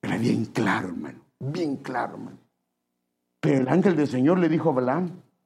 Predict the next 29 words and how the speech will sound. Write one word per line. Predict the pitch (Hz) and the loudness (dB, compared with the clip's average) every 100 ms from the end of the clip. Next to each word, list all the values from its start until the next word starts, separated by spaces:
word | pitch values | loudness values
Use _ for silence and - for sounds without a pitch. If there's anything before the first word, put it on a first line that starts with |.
| _ - | _ 0
ve | 139 | 0
con | 131 117 | 2 2
esos | 113 - - | 0 -4 -10
hombres. | - - _ _ _ _ _ _ _ _ _ _ _ _ _ _ _ _ - | -16 -20 _ _ _ _ _ _ _ _ _ _ _ _ _ _ _ _ 0
Era | 151 151 - | 2 2 0
claro | 180 170 196 190 | -2 2 2 2
que | 120 | 0
no | 104 143 | 0 2
era | 151 | 4
la | 139 | 2
voluntad | 117 113 101 98 135 | 2 2 0 -2 -2
de | 147 131 | 0 2
Dios. | 196 262 - - _ _ _ - - | 0 -2 -10 -20 _ _ _ -18 -4
Y | - | 2
lo | 117 101 | 4 6
vuelve | 131 147 | 6 6
a | 156 | 4
probar. | 123 147 247 - - - | 4 2 0 -2 -16 -4
Le | 110 | -2
dice, | 113 113 | 0 2
"Ve | 123 | 2
con | 147 170 | 2 0
esos | 190 165 | 0 0
hombres". | 285 - - _ _ _ _ _ | 0 -2 -14 _ _ _ _ _
Hermano, | 120 127 104 - - _ _ _ _ _ _ _ - | 0 2 0 -4 -20 _ _ _ _ _ _ _ -4
era | 117 170 | 4 4
para | 165 117 | 6 4
ir, | 139 190 | 6 6
hermano. | 196 214 | 4 0